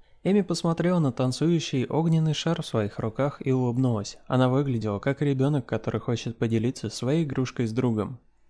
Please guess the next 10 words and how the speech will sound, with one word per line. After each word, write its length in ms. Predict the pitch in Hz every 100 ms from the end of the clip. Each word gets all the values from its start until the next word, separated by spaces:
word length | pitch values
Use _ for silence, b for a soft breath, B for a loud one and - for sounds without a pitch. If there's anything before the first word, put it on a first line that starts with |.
| _ -
«Нет, 420 | 110 107 104 -
этот 360 | 110 107 120 -
огненный 400 | 117 117 120 117
шар 300 | - 131 156
слишком 520 | - 127 113 - 123
горячий. 580 | 123 165 170 117 - 90 b b b b
Эми, 300 | 135 107 - -
ты 100 | 120
должна 460 | 113 107 101 113
помнить, 540 | 107 110 143 151 95